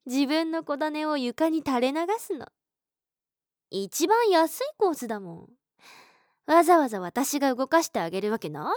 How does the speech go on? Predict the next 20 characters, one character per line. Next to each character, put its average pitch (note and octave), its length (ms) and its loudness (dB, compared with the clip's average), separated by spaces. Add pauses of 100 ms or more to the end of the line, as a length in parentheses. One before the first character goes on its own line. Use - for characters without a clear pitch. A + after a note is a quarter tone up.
じ - 80 -6
ゃ G3 60 -4
ん。 - 260 -16 (1160)
そ C#4 160 -2
の D4 160 0
く D#4 120 -2
ら D4 140 2
い C#4+ 80 -2
当 A#3 320 0
然 G4+ 300 2
だ A4 80 2
よ A4+ 160 -2
ね。 D#4+ 420 -6 (1800)
<laughs> A3 240 -6 (1300)
嫌 G#3 360 0
な F4 140 2
ら E3 120 -6
帰 F4+ 400 0
れ C#4+ 80 0
ば？ G#3 460 -12